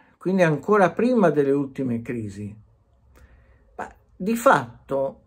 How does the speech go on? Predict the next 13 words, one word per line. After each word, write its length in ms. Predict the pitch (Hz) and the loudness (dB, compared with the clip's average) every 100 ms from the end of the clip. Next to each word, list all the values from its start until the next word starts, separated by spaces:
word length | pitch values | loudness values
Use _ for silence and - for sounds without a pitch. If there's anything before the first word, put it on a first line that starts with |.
| _ | _
soprattutto 600 | - 135 151 151 220 214 | -10 -6 -4 -4 0 2
nei 180 | 160 143 | 2 2
mercati 520 | 143 135 180 196 175 | -2 2 2 4 2
a 40 | |
noi 220 | 147 160 156 | 0 0 -2
più 200 | 175 165 | -4 -4
vicini, 480 | 170 - 269 160 | -4 -2 0 0
quelli 260 | - 185 175 | 0 0 2
che 140 | 160 | 0
possiamo 440 | 147 147 - 175 170 | -4 -2 2 2 2
conoscere 580 | 160 165 175 - 156 139 | 0 0 0 -2 -2 -2
di 140 | 143 | -8
più, 380 | 131 117 117 | -6 -6 -8